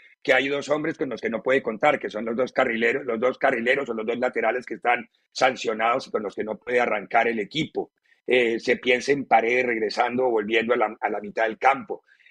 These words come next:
Pero desde el lado croata, uno mira el equipo y es una columna vertebral que arranca por Livakovic, ¿no? Un arquero, y haciendo otro paréntesis, Eli, los cuatro arqueros que están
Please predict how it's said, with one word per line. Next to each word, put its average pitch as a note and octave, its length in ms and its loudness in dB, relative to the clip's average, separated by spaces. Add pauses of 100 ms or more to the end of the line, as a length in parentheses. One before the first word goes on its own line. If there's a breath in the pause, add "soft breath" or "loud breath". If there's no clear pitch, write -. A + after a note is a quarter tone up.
(120)
Pero C#3+ 580 0 (200)
desde E3+ 360 0
el F3 100 -2
lado A3 300 4
croata, C#3+ 640 0 (880)
uno F#3+ 200 0
mira G#3+ 220 2
el G#3+ 80 4
equipo G3 380 -2
y G3 100 0
es F#3 120 0
una G3+ 180 0
columna F3 400 -2
vertebral E3 480 2
que F#3+ 100 2
arranca F#3+ 360 2
por D3+ 200 0
Livakovic, C3+ 600 0
¿no? C#3+ 300 -8 (220)
Un D#3+ 180 -2
arquero, G3 600 2 (760)
y C3+ 100 -2
haciendo E3 460 2
otro G3 300 4
paréntesis, D3+ 580 0
Eli, B2+ 220 2
los A2 180 -6
cuatro G3+ 460 0
arqueros G3 500 0
que D#3 80 -6
están F#3+ 460 0